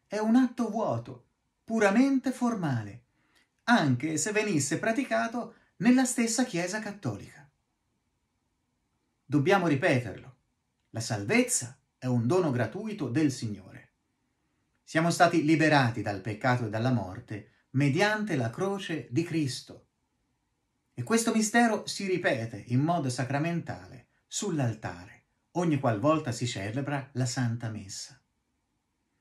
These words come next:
Ma tale dono non è efficace in modo automatico, quasi meccanico, come cioè risultato immediato di certi atti di culto o di alcune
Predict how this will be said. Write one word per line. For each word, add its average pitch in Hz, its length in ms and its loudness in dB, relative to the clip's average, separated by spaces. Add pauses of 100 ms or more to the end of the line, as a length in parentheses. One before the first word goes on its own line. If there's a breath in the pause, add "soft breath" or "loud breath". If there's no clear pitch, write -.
(260)
Ma 151 180 -2
tale 202 320 0
dono 90 520 -10 (260)
non 196 180 0
è 247 180 4
efficace 113 1040 -4
in 120 160 2
modo 160 420 -2
automatico, 143 840 0
quasi 143 400 0 (140)
meccanico, 110 920 -2 (420 soft breath)
come 226 240 2
cioè 143 280 4
risultato 151 1120 0 (640 soft breath)
immediato 151 880 0
di 170 140 -4
certi 214 640 -2 (220)
atti 208 420 -2
di 113 100 -4
culto 208 680 -4 (460)
o 190 120 2
di 185 120 2
alcune 175 580 0